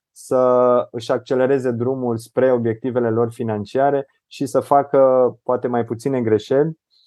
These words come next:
Și greșelile pe care e cumva imposibil să nu le faci, dar dacă le faci, impactul acestor greșeli asupra noastră și asupra portofoliului să fie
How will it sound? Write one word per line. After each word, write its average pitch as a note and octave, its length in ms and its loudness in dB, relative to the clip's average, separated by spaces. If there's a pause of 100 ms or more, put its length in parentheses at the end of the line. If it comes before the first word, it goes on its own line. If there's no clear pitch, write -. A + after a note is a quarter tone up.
(200)
Și - 160 -10
greșelile C#3 600 0
pe B2+ 140 -4
care B2 560 0 (580)
e C3 260 -4
cumva C#3 640 4
imposibil C3+ 540 -2
să B2+ 140 -4
nu B2+ 140 -2
le B2 120 2
faci, C3+ 360 0
dar B2+ 200 -2
dacă C3 280 -2
le B2 140 -2
faci, C#3 340 0 (300)
impactul C3+ 500 0
acestor B2 380 -4
greșeli A#2+ 420 -2
asupra A#2 800 2
noastră A#2+ 460 -4
și A2 120 -8
asupra A2 300 -4
portofoliului A#2+ 680 -4
să A#2+ 140 -8
fie A2 440 -4